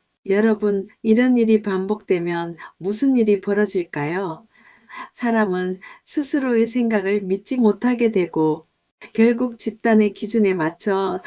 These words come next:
자신의 행동과 생각을 바꾸게 됩니다. 바로 이것이 사회적 집단 가스라이팅의 시작입니다. 삼. 가스라이팅의 본질 동화 속 이야기로 접근.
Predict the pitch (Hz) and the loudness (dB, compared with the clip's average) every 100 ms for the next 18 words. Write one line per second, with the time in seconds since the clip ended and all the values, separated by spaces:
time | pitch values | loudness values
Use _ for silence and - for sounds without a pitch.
0 | - - 190 - 247 226 233 220 190 185 | -12 -8 -6 0 2 4 4 2 2 -2
1 | 190 214 - 247 233 202 208 208 - 180 | -2 -2 -2 -2 0 0 -2 -2 -8 -6
2 | - 233 254 214 175 160 151 147 147 _ | -4 -2 0 0 -2 -4 -4 -6 -8 _
3 | _ _ _ - 190 214 220 - 214 247 | _ _ _ -4 0 2 0 2 2 4
4 | 240 262 240 - - 277 269 262 233 214 | 2 0 -2 -6 -4 -2 -2 -2 -4 -6
5 | 214 214 202 202 - 180 190 - 240 233 | -4 0 0 0 -4 -6 -4 0 2 2
6 | 226 247 233 254 269 277 277 240 190 165 | 0 0 0 0 -2 -2 0 0 0 -2
7 | 156 147 147 _ _ _ _ - - - | -2 -4 -8 _ _ _ _ -20 -20 -10
8 | 208 160 151 - _ _ _ _ - 185 | -6 -4 -6 -12 _ _ _ _ -10 -6
9 | 214 - 254 233 233 - 220 202 196 - | -4 -2 2 2 2 2 4 4 2 2
10 | 202 208 226 208 196 185 190 - 226 226 | 4 6 4 2 0 0 -2 -2 -2 -4
11 | - 196 202 202 - 185 202 208 - 175 | -2 2 2 2 0 0 -2 -4 -6 -6
12 | _ 165 139 120 | _ -4 -2 -4